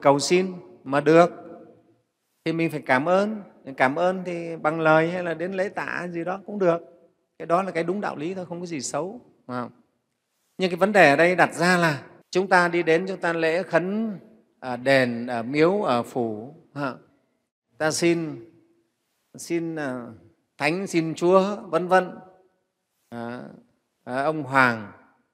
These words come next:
cho con cái này, cho con cái kia. Thì không biết là ông có hứa là ông cho không. Ta chỉ biết xin thôi chứ ông có gật đầu đâu.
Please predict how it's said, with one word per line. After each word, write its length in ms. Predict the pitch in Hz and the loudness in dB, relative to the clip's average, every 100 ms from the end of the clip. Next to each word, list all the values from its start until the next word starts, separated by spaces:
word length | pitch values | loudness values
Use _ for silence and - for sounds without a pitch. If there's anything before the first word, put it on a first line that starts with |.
| _ _ _ _ _ _ - | _ _ _ _ _ _ 0
cho 180 | 160 | 2
con 280 | 156 156 151 | 2 0 -2
cái 100 | 147 | -6
này, 260 | 160 131 113 | -4 -4 -4
cho 120 | 151 | -8
con 260 | 143 147 143 | -8 -8 -8
cái 140 | 143 147 | -12 -12
kia. 260 | 151 143 135 - _ _ _ _ _ _ _ _ _ _ _ _ _ _ _ _ | -10 -8 -10 -16 _ _ _ _ _ _ _ _ _ _ _ _ _ _ _ _
Thì 440 | 143 139 131 127 123 - | -4 -2 -2 -4 -8 -16
không 300 | - - 196 | -10 -2 0
biết 260 | 202 247 254 | 0 -2 -2
là 180 | 160 139 | -4 -2
ông 220 | 156 170 | -2 -2
có 80 | 190 | -4
hứa 340 | 147 180 233 | 2 4 4
là 120 | 240 | 2
ông 120 | 156 180 | -2 -6
cho 220 | 190 190 | -8 -6
không. 240 | 196 202 214 _ _ _ _ _ _ _ _ _ _ _ _ _ - | -4 -6 -8 _ _ _ _ _ _ _ _ _ _ _ _ _ 0
Ta 100 | 185 | 2
chỉ 140 | 175 | 4
biết 100 | 175 | 4
xin 280 | 214 214 208 | 4 4 4
thôi 100 | 214 | 2
chứ 60 | 208 | 4
ông 180 | 214 202 | 4 4
có 60 | |
gật 180 | 214 185 | 2 2
đầu 220 | 170 180 185 | 6 6 8
đâu. 420 | 214 233 262 | 6 6 0